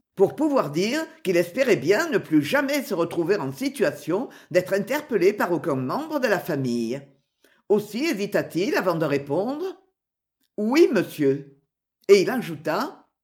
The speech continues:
Mais je crois qu'il serait temps de retourner sur nos pas. Acceptez, je vous prie, tous mes remerciements pour l'obligeance que vous avez mise à écouter ma ridicule histoire. »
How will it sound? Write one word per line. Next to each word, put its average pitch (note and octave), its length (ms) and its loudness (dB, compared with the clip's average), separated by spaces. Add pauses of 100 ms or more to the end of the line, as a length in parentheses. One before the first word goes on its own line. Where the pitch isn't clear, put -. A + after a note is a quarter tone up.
(480)
Mais G#3 120 6
je F#3+ 100 0
crois A#3 300 0
qu'il D#4 160 -4
serait F3+ 300 -2
temps C#4+ 160 0
de G3+ 100 0
retourner G3 500 0
sur C#4 200 -4
nos G3 100 4
pas. - 540 -6 (320)
Acceptez, A3+ 680 2
je A3+ 100 2
vous E3+ 140 4
prie, B3 420 -2 (200)
tous D4+ 120 0
mes D4+ 120 2
remerciements F3+ 720 -2
pour E3+ 200 -4
l'obligeance F#3+ 720 0
que A3 120 -4
vous F3 200 -2
avez D#3 200 0
mise C#4+ 420 -2 (220)
à F3 120 4
écouter G#3+ 480 2
ma C#4 140 -2
ridicule G#3+ 500 0
histoire. » B2+ 760 -6